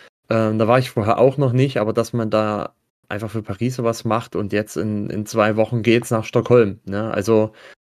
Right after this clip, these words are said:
es fängt halt schon gerade an, in sehr, sehr schöne Richtungen zu gehen. Und ich möchte natürlich auch später davon versuchen, mich richtig auszubauen. Also eine, eine große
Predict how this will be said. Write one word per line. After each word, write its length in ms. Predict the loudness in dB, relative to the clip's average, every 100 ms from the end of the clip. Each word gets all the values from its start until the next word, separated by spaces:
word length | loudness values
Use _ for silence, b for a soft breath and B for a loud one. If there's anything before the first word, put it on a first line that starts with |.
| _
es 160 | -12 -4
fängt 240 | 0 0 2
halt 180 | 0
schon 180 | 2 0
gerade 360 | 2 0 0 0
an, 160 | -2
in 180 | -4 -4
sehr, 160 | -4 -4
sehr 120 | -4
schöne 280 | -6 -6 -4
Richtungen 320 | -6 -6 -8
zu 120 | -8 -10
gehen. 240 | -10 -10
Und 100 | -12
ich 120 | -8 -4
möchte 260 | -4 -2
natürlich 420 | -4 -4 -4 -2
auch 140 | -4 -6
später 320 | -6 -2 -2
davon 480 | -2 -2 -2 -2 -6 b b b
versuchen, 600 | -10 -6 0 2 4 4
mich 240 | 2 0 2
richtig 320 | 0 0 -2
auszubauen. 720 | 2 2 0 -4 -2 -2 -4
Also 240 | -4 0 0
eine, 440 | 2 0 0 -4
eine 200 | -6 -8
große 800 | -6 0 2 2 4 4 4 0